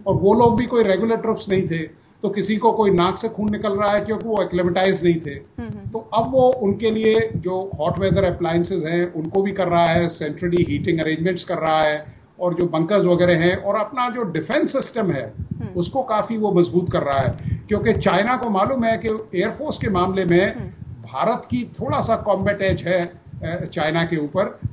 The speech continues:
Speaker 1: हालांकि हमारी numerical सु-, अ, superiority उतनी नहीं है,
Speaker 2: हम्म।
Speaker 1: लेकिन हमें जो combat edge है, जो हमारा, अ, weapon delivery system है या जो हमारे airfields हैं,
Speaker 2: हम्म।
Speaker 1: वो इस तरह located है कि हम ज्यादा जो, अ,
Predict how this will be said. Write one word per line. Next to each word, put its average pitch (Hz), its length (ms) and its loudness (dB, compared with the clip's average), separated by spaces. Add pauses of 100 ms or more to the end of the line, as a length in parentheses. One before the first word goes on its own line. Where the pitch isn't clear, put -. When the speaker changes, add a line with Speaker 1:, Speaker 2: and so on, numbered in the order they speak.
(160)
Speaker 1:
हालांकि 185 320 -2
हमारी 180 280 0
numerical 180 520 2
सु-, 190 340 -6
अ, 170 120 0
superiority 180 720 0
उतनी 190 260 0
नहीं 240 220 0
है, 185 200 0 (120)
Speaker 2:
हम्म। 233 160 -12
Speaker 1:
लेकिन 175 240 0
हमें 208 500 -2 (280)
जो 190 120 -2
combat 208 500 0
edge 220 220 0
है, 147 280 -6 (140)
जो 185 80 -4
हमारा, 160 420 2 (100)
अ, 170 460 0
weapon 247 280 -4
delivery 220 380 0
system 190 400 -4
है 170 140 4
या 170 100 4
जो 170 140 -2
हमारे 170 340 0
airfields 208 500 -2
हैं, 151 400 -6
Speaker 2:
हम्म। 120 260 0
Speaker 1:
वो 233 180 2
इस - 140 -2
तरह 226 160 -2
located 196 540 0
है 208 280 0 (280)
कि 196 60 -4
हम 180 240 0
ज्यादा 180 720 0 (180)
जो, 175 360 -6
अ, 175 80 -8